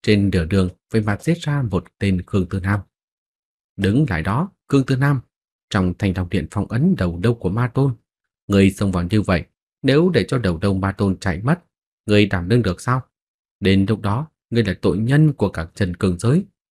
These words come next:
ai cũng cứu không được ngươi đâu." Kỳ Vân Tâm nhìn Thanh Như Lôi Chấn, nhìn Khương Tư Nam lạnh giọng quát.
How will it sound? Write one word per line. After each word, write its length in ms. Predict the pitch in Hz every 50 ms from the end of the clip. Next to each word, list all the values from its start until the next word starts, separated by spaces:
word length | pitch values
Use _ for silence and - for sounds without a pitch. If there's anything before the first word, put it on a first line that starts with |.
| _ _ _
ai 180 | 107 107 104
cũng 200 | - - 113 113
cứu 200 | - 143 180 190 -
không 140 | 185 175
được 180 | 139 110 92 -
ngươi 140 | 120 131 127
đâu." 180 | 156 160 143 - _ _ _ _ _ _ _ _ _ _ _ _ _ _ _ _ _ _ _ _ _ _ _ _ _ _ _ _ _ _ _ _
Kỳ 100 | - 123
Vân 180 | 117 160 156 147
Tâm 200 | - 156 151 135
nhìn 260 | 110 95 90 87 82 80 -
Thanh 240 | - 113 104 92 85
Như 120 | 101 98
Lôi 180 | 85 90 85 82
Chấn, 300 | - - 110 123 175 202 - _ _ _ _ _ -
nhìn 260 | 120 117 117 117 117
Khương 140 | - 160 156
Tư 100 | - 151
Nam 240 | 147 143 151 151 147 123
lạnh 220 | 110 98 - -
giọng 180 | - 92 69 -
quát. 180 | - 147 180